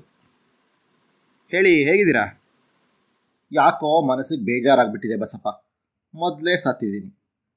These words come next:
Speaker 2: ಅದ್ ಸಾಲ್ದು ಅಂತ ನಾನ್ ಕೈ ಹಾಕಿದ್ದೆಲ್ಲ ಮಟಾಶ್ ಆಗ್ತಾ ಇದೆ. ಎಲ್ ದುಡ್ಡು ಹಾಕಿದ್ರು ಕೈ ಸುಟ್ಕೋತಾ ಇದ್ದೀನಿ. ಅದ್ಯಾವ್ದೋ ಕ್ರಿಪ್ಟೋ ಕಾಯಿನ್ ಲಾಂಚ್ ಮಾಡಿದ್ರು.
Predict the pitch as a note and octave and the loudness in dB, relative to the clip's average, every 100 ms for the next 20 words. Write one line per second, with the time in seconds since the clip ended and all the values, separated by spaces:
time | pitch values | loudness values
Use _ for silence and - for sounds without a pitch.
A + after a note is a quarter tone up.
0 | _ E3+ F3+ A3 G#3 G3+ G3 G3 F#3 E3 | _ -4 0 4 4 4 0 2 4 4
1 | - _ - G#3+ A3+ B3 A#3 A#3+ A3 A3+ | -2 _ -4 -2 0 4 4 4 0 -2
2 | A#3 A#3+ A#3+ D3 E3 F3 E3+ D#3 C3 B2+ | -2 2 4 4 4 4 2 -2 -2 -4
3 | B2 _ _ _ _ _ _ _ G#2 B2 | -6 _ _ _ _ _ _ _ -10 -4
4 | D3 D3 D3+ D#3 C#3+ E3 D3 C#3+ _ - | -2 2 2 0 -4 -4 -6 -8 _ -2
5 | G#3 G#3+ G#3 G#3 F#3 E3 D#3+ - _ _ | 0 2 2 2 2 0 -6 -12 _ _
6 | _ _ _ _ _ _ _ _ _ A2+ | _ _ _ _ _ _ _ _ _ -6
7 | C#3 E3+ F3+ D3 G3+ G3 - D#3+ - C4 | 0 2 4 2 0 -2 -2 0 2 2
8 | A3 A#3 A3+ A3 G3+ G3+ G#3 F#3 F#3+ C#3+ | 2 0 0 -2 -2 -4 -4 -2 -2 -2
9 | - | -6